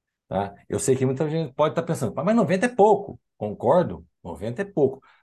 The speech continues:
Mas nós estamos falando de primeiro passo, gente. Nós estamos falando da primeira pernada. Você vai buscar os noventa por cento.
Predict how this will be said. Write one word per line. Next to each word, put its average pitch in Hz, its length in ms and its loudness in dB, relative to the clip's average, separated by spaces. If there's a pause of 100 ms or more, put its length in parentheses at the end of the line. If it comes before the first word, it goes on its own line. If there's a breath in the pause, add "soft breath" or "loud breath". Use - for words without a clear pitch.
Mas 98 120 -8
nós 95 100 -10
estamos 123 180 -6
falando 107 280 0
de 175 60 -4
primeiro 185 400 0
passo, 139 260 -2
gente. - 140 -16
Nós - 60 -20
estamos 90 200 -14
falando 120 120 -2
da 135 60 -8
primeira 143 380 0
pernada. 175 580 -2 (1300)
Você - 140 -12
vai 90 100 -4
buscar 98 320 -4
os 101 80 -4
noventa 92 320 -4
por 175 160 -4
cento. 170 340 -4